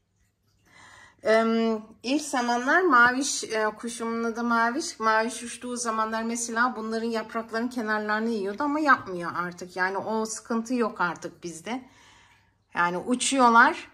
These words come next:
yapmıyorlar ama ben size, e, mesela bir Sansevieria çiçeğim var. Evet, Sansevieria çiçeğim var. Sansevieria çiçeğimin mesela kenarlarını yemişti. <laughs>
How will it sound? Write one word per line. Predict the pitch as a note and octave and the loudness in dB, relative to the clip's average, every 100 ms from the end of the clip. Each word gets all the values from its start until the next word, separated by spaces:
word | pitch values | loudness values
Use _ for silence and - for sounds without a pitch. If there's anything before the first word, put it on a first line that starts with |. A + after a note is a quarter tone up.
| _ _ _ _ - | _ _ _ _ 2
yapmıyorlar | A#3 - G#3 G#3 A#3 C4+ A3+ | 4 4 0 2 6 6 6
ama | B3 C4 | 6 6
ben | B3+ B3 | 6 4
size, | B3 A#3+ A3 C#4 D4+ - - - - | 2 -2 0 0 0 -6 -20 -20 -10
e, | G#3+ A3 A3 A3 A3 G#3 - | -2 0 2 2 0 -2 -8
mesela | - A3 B3 C4 A#3 A3+ | -6 -2 0 4 6 6
bir | A#3+ | 4
Sansevieria | B3+ A#3+ B3+ C4 A#3 A#3 A#3 A3+ | 4 4 6 4 4 4 4 2
çiçeğim | A#3 - A#3 G#3 G#3 | 0 -2 -2 2 2
var. | B3+ _ _ _ _ _ - | 2 _ _ _ _ _ -8
Evet, | G#3 G#3 G#3 | -2 -2 0
Sansevieria | C4 A3+ A#3 B3 A3+ A#3 A3+ A3 | 0 0 0 -2 0 0 0 -4
çiçeğim | - - A3 G3 F#3+ G3 | -6 -8 -2 -2 0 -2
var. | A#3 | -2
Sansevieria | - A#3+ A3 A3+ A3 G#3+ G#3+ G#3 G#3 | 0 2 2 0 -2 0 0 -2 -4
çiçeğimin | - - G#3+ G#3 G#3 | -4 -2 -2 -2 -2
mesela | G3 G3 G3 F#3+ A3 | -4 -6 -4 -2 -2
kenarlarını | A#3 A3 G#3 G3+ G3 F#3+ F#3+ | -4 -4 -2 -2 -2 -2 -4
yemişti. | F3+ E3 D#3+ D#3 - A#3+ - - - | -4 -6 -6 -10 -12 -12 -12 -16 -6
<laughs> | C#4 | -2